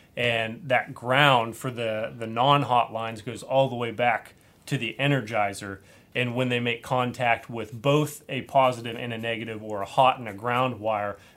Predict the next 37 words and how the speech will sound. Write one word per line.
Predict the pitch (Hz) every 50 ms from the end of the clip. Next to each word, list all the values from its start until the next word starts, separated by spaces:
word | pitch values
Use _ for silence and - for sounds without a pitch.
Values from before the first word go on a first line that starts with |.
| -
that's | - - 127 143 139 - -
what | 127 113 -
completes | - 113 107 - - 120 117 -
the | - 117
circuit, | - - - 113 107 101 - 107 104 - - - - _ _ _ _ _ -
and | 110 104 104 101 95 95 -
now | 135 123 123 123 117
they're | 110 113 110
getting | 101 113 107 101 95
shocked. | - - 117 101 90 87 - -
So | - - 135 123 120 110 - - - - -
there | 139 165 175
are | 175 170
some | - - 156 143
tricks | - - 180 160 -
like | - 143 127 120
that | 139 139 147 147 143
that | 131 123
you | 127 139 143
can | 143 - 117 110 104
do | 123 139 143 139
if | 127 - -
you're | 117 107
having | 123 139 139 135 131 123
an, | 120
if | 135 - 143 131 -
you're | 127 110
watching | 107 101 113 131 160 151 - 156 143 131
an | 127
animal | 131 131 127 127 120 117
standing | - - - 131 127 123 120 120 120 120 117
there | 113 117 113 110 110 110 - - - _ _ -
up | - 147 143
against | 147 143 - 135 131 123 - -
the | 117
fence | - - 131 123 120 120 120 - - -
and | - 135 117 113